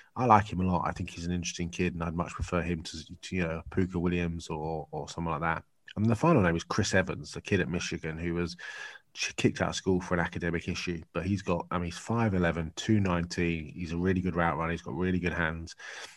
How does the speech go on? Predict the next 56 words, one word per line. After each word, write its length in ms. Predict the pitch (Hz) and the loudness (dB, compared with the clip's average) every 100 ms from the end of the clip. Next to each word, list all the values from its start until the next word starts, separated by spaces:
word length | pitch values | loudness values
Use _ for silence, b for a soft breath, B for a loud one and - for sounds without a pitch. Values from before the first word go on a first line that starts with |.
| B | B
He 60 | - | -6
played 200 | 107 95 | 2 2
really 300 | 92 98 92 | 6 6 6
well 120 | 90 87 | 4 0
at 40 | |
the 60 | 71 | -2
Senior 340 | - 95 87 | 0 2 2
Bowl 360 | 87 87 85 82 | 2 2 0 -6
in 100 | 92 87 | -8 -4
terms 220 | 92 90 | -2 -2
of 60 | |
the 60 | 90 | -6
practices. 600 | - 92 - - 85 85 B B B - | -4 -6 -4 -2 -2 -4 B B B -4
I 40 | |
think 160 | 107 90 | 0 0
he's 120 | 85 | 0
a 40 | |
fairly 280 | - 90 87 | 0 2 4
easy 260 | 87 82 82 | 2 0 -4
protect-, 460 | - 95 78 - | -2 0 0 -8
projection 540 | - - 95 - - 82 | -10 -2 -2 -2 -6 -4
at 100 | 80 | -2
the 60 | 82 | -2
next 220 | 71 - | -4 -2
level. 280 | 87 87 80 | 0 0 -2
I 80 | 82 | -2
think 180 | 87 | -6
he's 140 | 85 80 | -6 -6
a 40 | |
sort 180 | 82 80 82 | -6 -6 -4
of 20 | |
solid 340 | - 90 85 - | 0 0 0 0
third 260 | 87 85 | 0 0
down, 220 | 85 85 87 | 0 0 0
change 260 | 92 87 | 0 0
of 60 | 82 | 0
pace 220 | 90 87 | -2 0
option 320 | 87 78 - | -2 -4 -4
with 120 | 87 90 | -2 -2
some, 260 | - 87 - B B B B B - - | -2 -4 -4 B B B B B -20 -8
with 80 | 87 | -4
some 120 | 92 | 2
good 160 | 98 - | 2 2
special 280 | 95 90 | -2 -2
teams 240 | 95 101 90 | 0 2 2
value. 320 | 95 92 90 | 4 4 2
So, 340 | - 101 95 90 - | 2 2 2 2 -2
um, 300 | 92 92 90 - | 0 2 2 0
they'd 160 | 98 | 0
be 100 | 90 | 0
my 200 | 90 87 | 0 0
kind 220 | 87 95 87 | 0 -2 -2
of 160 | 87 | -2
day 140 | - 90 | 0 0
three 220 | - 92 | 2 0
guys. 320 | 87 87 85 | 2 0 -2